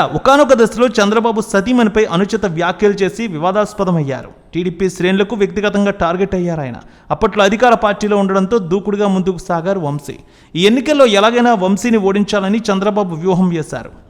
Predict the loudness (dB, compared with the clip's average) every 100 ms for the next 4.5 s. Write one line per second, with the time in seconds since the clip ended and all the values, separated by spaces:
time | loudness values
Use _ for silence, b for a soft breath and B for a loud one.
0 | -12 -8 -4 -4 -4 -2 0 0 0 -4
1 | -4 -6 -4 -4 -2 -2 -2 -4 -4 -2
2 | -4 -6 B B -2 0 0 -2 -6 -4
3 | -2 -2 -2 0 0 -2 B B -6 -2
4 | 0 0 0 2 2